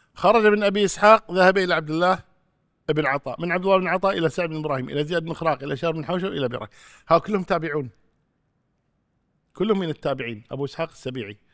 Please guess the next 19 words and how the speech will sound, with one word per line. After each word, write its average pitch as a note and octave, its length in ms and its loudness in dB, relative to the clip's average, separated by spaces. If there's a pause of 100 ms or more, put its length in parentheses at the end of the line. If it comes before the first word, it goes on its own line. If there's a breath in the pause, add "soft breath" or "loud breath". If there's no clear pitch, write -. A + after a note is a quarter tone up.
(720)
تابعي، A#2 440 -2 (400)
عبد C3+ 180 -8
الله D#3 140 2
بن C#3+ 140 -4
عطاء، C#3 360 -2
سعد D3 240 -4
بن C#3+ 180 -8
إبراهيم، C#3 420 -4
زياد C#3+ 260 -2
بن D3 80 -8
مخراق، D3+ 380 -4
شهر D3+ 220 -4
بن D3 180 -8
حوشب، D3 280 -6
أبو D3 200 -6
ريحان، D#3 320 -6
كلهم G3 260 -8
من C#3+ 80 -8
التابعين. G#2+ 480 -12